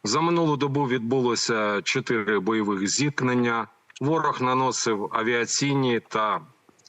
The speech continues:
артилерійські удари по нашим позиціям. Наша артилерія, відтак, звичайно, е, відповідала,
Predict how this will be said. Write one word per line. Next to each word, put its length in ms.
артилерійські 760
удари 520
по 240
нашим 340
позиціям. 680
Наша 340
артилерія, 680
відтак, 500
звичайно, 680
е, 460
відповідала, 1000